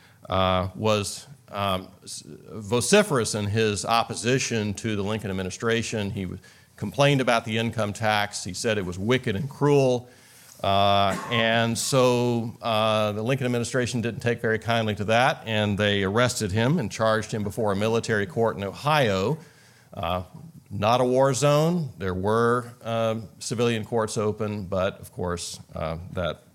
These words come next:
that mattered not. So, um, it was decided that he would then be forcibly exiled to the South. He was not from the South, did not want to go there, so he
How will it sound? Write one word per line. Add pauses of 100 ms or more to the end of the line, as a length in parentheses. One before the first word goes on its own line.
that
mattered
not. (360)
So,
um,
it
was
decided
that
he
would
then
be
forcibly
exiled
to
the
South. (840)
He
was
not
from
the
South,
did
not
want
to
go
there,
so
he